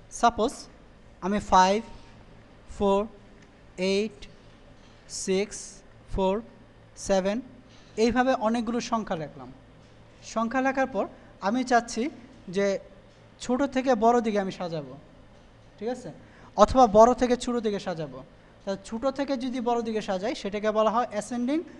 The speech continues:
আর বড়, আহ, বড় থেকে ছোট দিকে যদি সাজাই সেটাকে বলা হয় descending। তাহলে যেই অংশটুকুকে আমি সাজাতে চাই first সেই অংশটুকুকে select করতে হবে, then sort,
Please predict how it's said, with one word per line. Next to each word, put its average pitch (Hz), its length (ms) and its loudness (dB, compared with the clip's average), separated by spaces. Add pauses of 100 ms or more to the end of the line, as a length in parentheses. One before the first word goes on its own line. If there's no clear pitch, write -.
(400)
আর 214 280 4 (600)
বড়, 226 260 6
আহ, 202 220 0
বড় 208 240 4
থেকে 262 240 -2
ছোট 262 180 -6
দিকে 262 240 -4
যদি 254 160 -4
সাজাই 262 360 -4 (560)
সেটাকে 220 320 -4
বলা 240 180 2
হয় 247 120 2
descending। 170 520 0 (720)
তাহলে 277 220 4
যেই 262 280 2
অংশটুকুকে 269 800 -2
আমি 233 180 0
সাজাতে 233 420 -2
চাই 214 240 0
first 226 320 2
সেই 226 120 -2
অংশটুকুকে 190 440 -6
select 196 320 -8
করতে 208 200 -8
হবে, 233 280 0 (580)
then 226 160 4 (880)
sort, 147 460 0